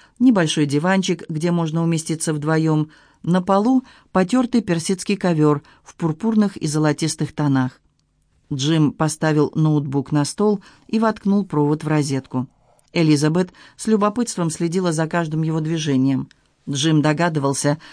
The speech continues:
какая битва происходит сейчас в душе этой маленькой женщины,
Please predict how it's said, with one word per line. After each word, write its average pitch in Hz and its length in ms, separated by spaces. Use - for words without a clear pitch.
какая 214 360
битва 185 320
происходит 156 600
сейчас 156 340
в 147 60
душе 156 400
этой 147 180
маленькой 143 480
женщины, 196 540